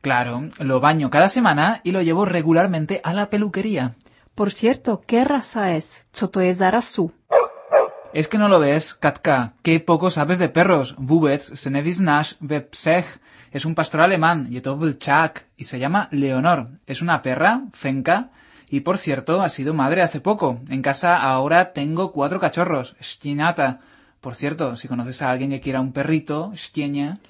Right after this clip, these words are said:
Speaker 2: La verdad, no comprendo cómo alguien puede tener un perro tan grande en un piso.
Speaker 1: ¿Por qué no? Hace compañía, die la společnost, y no necesita tantos cuidados, peche.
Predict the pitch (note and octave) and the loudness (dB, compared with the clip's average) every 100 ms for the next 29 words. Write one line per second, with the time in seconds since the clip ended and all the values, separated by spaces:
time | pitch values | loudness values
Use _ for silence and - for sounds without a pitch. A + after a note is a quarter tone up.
0 | _ _ - G#3+ G#3+ G#3 G3 G#3 A3 A3+ | _ _ 0 2 4 2 2 0 2 4
1 | B3 B3+ B3+ A#3 A3 G#3 G#3 G#3+ A3 G#3 | 4 2 0 0 0 2 2 2 2 4
2 | F3+ F#3 G3 G#3 G#3+ G3 G3 F#3+ F#3+ G3 | 2 2 2 2 0 0 -2 0 0 0
3 | G#3+ G3+ - F3+ F3+ F#3 F#3+ F#3 F3+ E3+ | 2 0 0 -4 -2 -2 -2 -2 0 0
4 | E3+ F#3+ G3 F#3 F3 F3 G3+ - F#3 F3 | 0 -2 -2 -2 -2 -4 -8 -4 -6 -6
5 | - _ _ _ C#3 C3+ C3+ C3 D3+ E3+ | -12 _ _ _ -6 -2 -2 0 0 -2
6 | - - C#3 E3 D3 C3 B2+ D#3 D3+ G3+ | -8 -10 -4 -2 -2 -2 0 0 -2 -4
7 | A#3 C3 C3 B2 B2 D3 E3+ F3 G3 C3 | -6 -6 -2 -2 -4 -4 -4 -2 -2 -2
8 | - _ _ - _ C#3 C#3 D3+ D#3+ D#3+ | -6 _ _ -20 _ -4 0 0 -2 -4
9 | D#3+ F3 F3 D3 D3 F3+ - E3 C#3 F3+ | -4 0 0 0 -2 -4 -2 -2 2 2
10 | F3 B2+ - - C#3+ F3 - B2+ | 2 -4 -12 -4 -2 -2 -6 -8